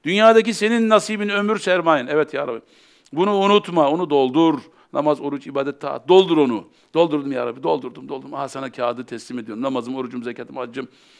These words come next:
ze-, efendim, merhametim, şefkatim, adaletim, insanlığım.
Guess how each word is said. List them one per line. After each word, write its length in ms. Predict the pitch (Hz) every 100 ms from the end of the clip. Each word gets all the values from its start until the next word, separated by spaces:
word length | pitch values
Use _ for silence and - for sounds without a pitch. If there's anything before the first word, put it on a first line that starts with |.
| _ -
ze-, 220 | 135 147
efendim, 540 | 139 147 151 147 156 147
merhametim, 460 | 147 143 147 147
şefkatim, 460 | 135 143 - 139 151
adaletim, 460 | 143 147 139 139 156
insanlığım. 640 | 143 143 147 160 156 127